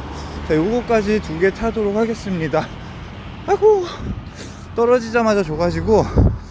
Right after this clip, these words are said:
바로 달려가도록 해야 될 것 같아요. 자, 그리고 인덕원 가서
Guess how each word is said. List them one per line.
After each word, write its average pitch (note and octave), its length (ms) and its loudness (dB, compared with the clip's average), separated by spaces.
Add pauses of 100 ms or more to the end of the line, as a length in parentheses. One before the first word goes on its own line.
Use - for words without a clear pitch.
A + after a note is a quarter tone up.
(340)
바로 F3 320 0
달려가도록 D#3+ 800 -2
해야 G#3 140 2
될 C3 140 0
것 - 120 -4
같아요. C3 320 2
자, C#3+ 200 -4
그리고 C#3+ 220 -2
인덕원 F3 400 0
가서 C3+ 380 -2